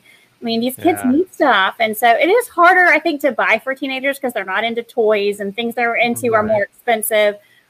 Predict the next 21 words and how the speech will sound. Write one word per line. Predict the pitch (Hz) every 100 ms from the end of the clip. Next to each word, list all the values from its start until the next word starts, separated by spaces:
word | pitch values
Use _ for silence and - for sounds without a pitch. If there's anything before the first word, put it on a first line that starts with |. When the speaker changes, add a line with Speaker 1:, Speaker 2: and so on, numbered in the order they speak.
| _
Speaker 1:
Um, | 220 208 208
so | 254
we | 277
really | 285 269
encourage, | 262 254 247 233
like, | 220 214
gift | 208 208 -
cards | 214 202 196 190
and | 190 190
clothing | 196 196 190 185 185 180
and, | 175 175
and | - 196 190
things, | 220 202 196 208
you |
know, | 190 - -
like | - -
that, | 175 185 196
that | 190
we | 196
can | 196 196
help, | 190 -